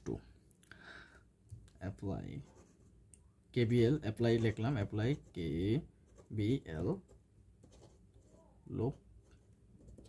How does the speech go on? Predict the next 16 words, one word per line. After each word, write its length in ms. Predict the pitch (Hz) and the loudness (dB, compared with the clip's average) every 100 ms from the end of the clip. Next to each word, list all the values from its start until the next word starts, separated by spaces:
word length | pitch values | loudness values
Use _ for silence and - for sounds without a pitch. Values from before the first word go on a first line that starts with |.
| - - - - - - | -20 -20 -20 -20 -20 -8
টু। 100 | 92 - - - - _ _ _ _ _ - _ - - - - - - - - - - - - - - | -6 -6 -10 -20 -20 _ _ _ _ _ -20 _ -16 -14 -14 -18 -20 -20 -20 -20 -20 -20 -20 -20 -16 -8
So 80 | 92 | -4
এখানে 220 | 117 135 139 123 | -2 2 2 2
আমরা 120 | 117 117 | 2 2
যদি 120 | 117 | 2
অ্যাপ্লাই 220 | 107 113 107 | 2 2 0
করি 140 | 101 120 - - - - | 0 -2 -4 -14 -12 -2
কেভিএল 280 | 113 117 107 | 4 6 6
লুপে 160 | 107 107 | 2 0
কীভাবে 220 | 123 113 107 | 4 4 4
কী 60 | 113 | 2
হবে, 160 | 110 135 - - - - - - - - | 2 2 -2 -8 -18 -18 -2 -2 -2 -14
এখানে 180 | - 117 107 | 0 6 8
মাইনাস 240 | 110 113 - | 8 8 6
ফোর 180 | 117 110 107 | 6 6 6
জে 100 | 107 | 4